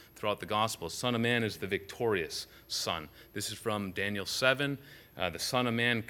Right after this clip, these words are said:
approaches the Ancient of Days. Ancient of Days hands him over a kingdom where he shall rule over all the nations for an everlasting kingdom. This is the victorious Son of Man that they've been waiting for. And here,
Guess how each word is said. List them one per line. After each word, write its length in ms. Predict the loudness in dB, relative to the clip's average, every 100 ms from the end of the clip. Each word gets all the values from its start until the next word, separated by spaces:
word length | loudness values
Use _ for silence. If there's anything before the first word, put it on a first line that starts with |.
| -10
approaches 460 | 0 2 2 0
the 100 | 0
Ancient 300 | 0 0 -2
of 100 | 0
Days. 340 | 2 4 2 2
Ancient 320 | 0 2 0
of 100 | 0
Days 280 | 2 2 2
hands 460 | -2 2 4 2 2
him 140 | 0
over 300 | 2 2 0
a 40 |
kingdom 520 | -2 -4 -4 -2 -4 -4
where 100 | -6
he 200 | -6 -8
shall 220 | -6 -4
rule 380 | -2 4 6 6
over 220 | 4 4
all 120 | 4
the 80 | 4
nations 500 | 2 0 -2 -6 -6 -12 -14
for 160 | 4 4
an 80 | 10
everlasting 680 | 12 12 12 10 8 2 -2
kingdom. 420 | -2 -2 -2 -6 -10 -4
This 180 | -2 0
is 80 | 2
the 80 |
victorious 840 | 2 2 0 6 6 10 8 6 0 -6 -12 -4
Son 420 | 0 4 6 6
of 100 | 6
Man 220 | 6 4
that 120 | 4
they've 120 | 0
been 180 | 0 2
waiting 280 | 4 4 4
for. 360 | 0 -2 -2 -2 -8 -4
And 140 | -2
here, 500 | 0 2 6 6 6